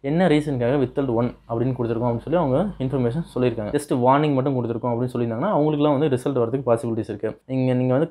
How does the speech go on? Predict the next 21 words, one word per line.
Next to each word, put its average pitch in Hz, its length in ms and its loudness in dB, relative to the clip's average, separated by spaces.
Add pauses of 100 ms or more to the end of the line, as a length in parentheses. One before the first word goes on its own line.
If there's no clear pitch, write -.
(120)
பார்த்து 156 280 2
எழுதுறது 156 240 2
கன்ஃபார்ம் 131 460 0
தெரியுது. 120 360 2 (160)
ஓகேங்களா? 120 540 -4 (200)
உங்களோட 123 340 0
ஸ்க்ரீன் 131 340 2
வந்து 127 80 2
மிரர்ல 123 420 4
ஷேர் 120 200 2
ஆயிருக்கு, 117 540 0 (320)
பக்கத்துல 127 320 0
வந்து, 123 480 0 (100)
ம், 123 100 -8
நீங்க 120 340 0
வந்து 131 240 0 (100)
பார்த்து 127 300 -2
எழுதுறதோ, 120 320 2
இல்ல 135 140 2
கேட்டு 131 300 0
எழுதுறதோ 127 320 2